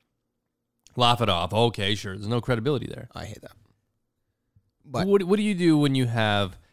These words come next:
Speaker 1: you wanna vent? Do you
Speaker 2: Uh,
Speaker 1: text?
Speaker 2: so I, I, I'd say straight up, I think I'm one of the people that you're envious of. Not that <laughs> you've put a, <laughs> not that I'm, like, the mascot for it, like, fuck that guy. Well, I'm, I need to stop swearing, man.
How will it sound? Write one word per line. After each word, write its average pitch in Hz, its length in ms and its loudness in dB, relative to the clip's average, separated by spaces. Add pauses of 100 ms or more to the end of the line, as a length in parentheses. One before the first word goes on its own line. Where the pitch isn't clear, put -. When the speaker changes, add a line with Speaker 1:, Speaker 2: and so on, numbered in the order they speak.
(160)
Speaker 1:
you 123 120 -4
wanna 135 180 4
vent? 101 380 -4 (240)
Do 107 60 -6
you 104 60 2
Speaker 2:
Uh, 160 60 4
Speaker 1:
text? 151 160 0
Speaker 2:
so 170 80 8
I, 143 260 6
I, 151 260 6
I'd 139 100 2
say 135 460 2
straight 123 240 2
up, 131 80 6
I 127 120 4
think 120 300 -2
I'm 113 180 2
one 113 120 4
of 113 60 2
the 110 80 2
people 110 240 -2
that 104 100 -2
you're 101 260 -6 (1200)
envious 117 360 6
of. 113 360 -4
Not 120 240 -6
that 113 140 -6 (220)
<laughs> - 260 -16
you've 120 280 -2
put 123 140 0
a, 107 200 -4 (880)
<laughs> - 40 -20
not 151 200 2
that 151 220 4
I'm, 135 240 4
like, 127 160 2
the 123 80 2
mascot 127 480 2
for 131 160 4
it, 127 120 2
like, 113 320 -4
fuck 127 160 -4
that 120 180 -4
guy. 139 220 -8 (580)
Well, - 120 -6
I'm, 135 200 -4
I 165 60 -4
need 170 100 0
to 143 40 -2
stop - 280 -2
swearing, 110 260 -8
man. 95 220 -12